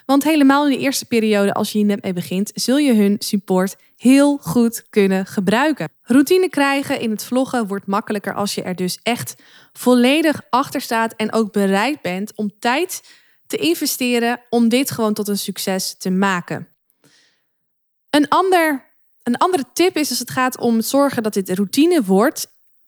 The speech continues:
zorg dat er iemand is in de organisatie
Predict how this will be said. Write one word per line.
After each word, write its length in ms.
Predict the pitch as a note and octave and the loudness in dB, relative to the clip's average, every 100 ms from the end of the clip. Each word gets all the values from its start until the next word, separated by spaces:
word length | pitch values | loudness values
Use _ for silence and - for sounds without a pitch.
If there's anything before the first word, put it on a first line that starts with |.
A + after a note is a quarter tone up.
| _ _ | _ _
zorg 640 | G3+ - F4 D#4+ G3+ D3 C3+ | 0 4 6 6 4 2 -4
dat 280 | A#3 C4 C#4+ | 0 0 0
er 100 | C4 | 0
iemand 320 | B3+ A#3+ A3 | 2 2 2
is 200 | C#4+ - | -2 0
in 60 | |
de 80 | C4 | 0
organisatie 1000 | A#3+ B3 A3+ G#3 F#3 A3 C4+ D4+ E4 G4 | 0 0 0 0 0 -2 0 0 2 0